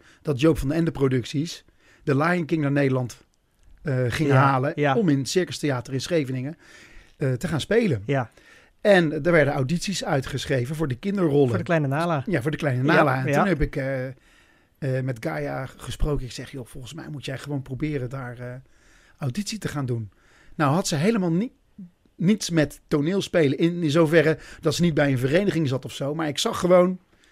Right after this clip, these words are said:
Speaker 1: ja, dat kind is gewoon geboren voor het theater.
Speaker 2: Ja.
Speaker 1: En toen, eh, heb ik met haar, eh, eh, samen een brief geschreven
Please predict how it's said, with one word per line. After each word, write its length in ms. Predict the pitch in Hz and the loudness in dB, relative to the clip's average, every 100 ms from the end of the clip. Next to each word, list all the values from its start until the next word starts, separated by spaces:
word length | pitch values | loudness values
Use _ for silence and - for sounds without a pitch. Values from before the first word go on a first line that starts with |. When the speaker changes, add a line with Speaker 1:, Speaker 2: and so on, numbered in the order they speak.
| _ _ | _ _
Speaker 1:
ja, 200 | 160 135 | 0 2
dat 160 | 131 | 2
kind 380 | - 202 202 - - | 4 4 4 -4 0
is 180 | 165 | 0
gewoon 300 | - 165 147 | 2 2 2
geboren 420 | 131 123 160 170 139 | 0 2 2 4 0
voor 180 | 143 | -2
het 120 | 135 131 | -4 -4
theater. 500 | 143 143 131 110 120 _ _ | -6 -6 -8 -14 -18 _ _
Speaker 2:
Ja. 220 | 123 113 - - - - _ | -6 -6 -12 -20 -20 -20 _
Speaker 1:
En 160 | - 143 | -2 0
toen, 220 | 156 151 | 0 0
eh, 300 | 143 131 123 | 0 0 0
heb 120 | 131 | -2
ik 60 | 131 | -2
met 160 | 143 | -2
haar, 320 | 135 160 143 | 2 4 4
eh, 560 | 127 131 - 143 135 131 | 2 -4 -6 -8 -8 -8
eh, 40 | 127 | -10
samen 280 | 180 143 | -8 -6
een 80 | 123 | -4
brief 200 | 120 175 | -2 -2
geschreven 600 | - 170 175 156 156 180 | -4 -2 2 2 0 -8